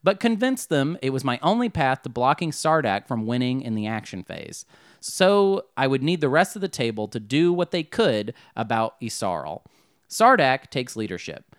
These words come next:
Nalu takes tech, Isarl Diplo, Jolnar Politics, and Soul Warfare. The only card Isarl was afraid of was Unexpected Action. His first turn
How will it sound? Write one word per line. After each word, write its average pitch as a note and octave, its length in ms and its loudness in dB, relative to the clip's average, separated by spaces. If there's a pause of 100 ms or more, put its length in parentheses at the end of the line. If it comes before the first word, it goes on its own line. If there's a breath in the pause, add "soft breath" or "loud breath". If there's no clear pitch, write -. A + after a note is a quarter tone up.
(120)
Nalu B2 340 -2
takes E3+ 240 -6
tech, - 400 -4 (200 soft breath)
Isarl D3 400 0
Diplo, C#3 580 -2 (120)
Jolnar C#3 400 0
Politics, A#2+ 640 -4
and G2+ 120 -14
Soul F#2+ 260 -6
Warfare. F2 460 -10 (240 soft breath)
The C3+ 180 -4
only D4+ 380 4
card C3+ 520 4
Isarl D#3+ 480 2
was C#3 140 -2
afraid C3 400 0
of E2 240 -4
was G#2+ 240 -4
Unexpected C#3+ 560 -4
Action. F#2+ 460 -6 (260 soft breath)
His C3+ 140 -10
first A#3+ 360 0
turn A2+ 360 0